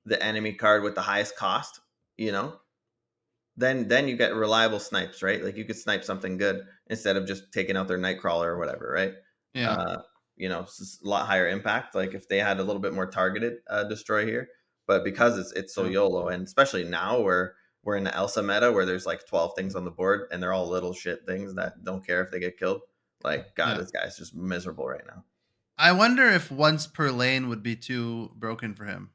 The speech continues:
Speaker 2: I don't know if it would. 'Cause, like, you actually have to move him, right?
Speaker 1: Yeah.
Speaker 2: Like, if you could destroy one thing per lane, I wonder if that is bad or not, or, or too broken. I don't know.
Speaker 1: I mean, I,
Speaker 2: But I
Speaker 1: I
Speaker 2: think
Speaker 1: like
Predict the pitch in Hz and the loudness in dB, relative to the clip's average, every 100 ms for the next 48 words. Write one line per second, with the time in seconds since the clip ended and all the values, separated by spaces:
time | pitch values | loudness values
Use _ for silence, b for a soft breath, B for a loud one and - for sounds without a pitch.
0 | _ - 175 254 220 214 147 156 113 92 | _ -2 0 4 2 2 -2 -2 -4 -6
1 | _ _ _ _ _ _ 165 165 165 196 | _ _ _ _ _ _ 2 4 6 8
2 | 220 214 196 180 165 120 160 160 92 - | 8 6 4 2 2 -2 -4 -4 -10 -10
3 | - 104 120 147 _ _ _ - 117 92 | -18 -6 -6 -6 _ _ _ 0 2 2
4 | 85 - _ _ _ _ _ _ _ _ | -2 -14 _ _ _ _ _ _ _ _
5 | _ _ _ 139 135 170 180 160 156 165 | _ _ _ -6 0 2 4 2 0 2
6 | 139 123 131 123 135 127 127 117 110 135 | 2 2 -2 -4 -6 -6 -6 -4 -2 -4
7 | 151 120 131 143 131 120 120 117 - _ | -6 -6 -4 -2 -4 -2 -2 -2 -6 _
8 | _ 117 110 104 - _ _ _ _ _ | _ -8 -8 -8 -14 _ _ _ _ _
9 | _ _ _ _ 123 107 98 95 90 - | _ _ _ _ -4 -4 -4 -10 -14 -16
10 | - _ 123 123 127 120 151 131 117 110 | -18 _ -6 -2 -4 0 -2 0 -2 -4
11 | 110 104 117 117 113 110 107 _ _ _ | -10 -10 -8 -6 -8 -12 -16 _ _ _
12 | _ _ _ _ - 123 135 147 - 127 | _ _ _ _ -2 2 4 4 2 4
13 | 156 151 131 | 6 6 4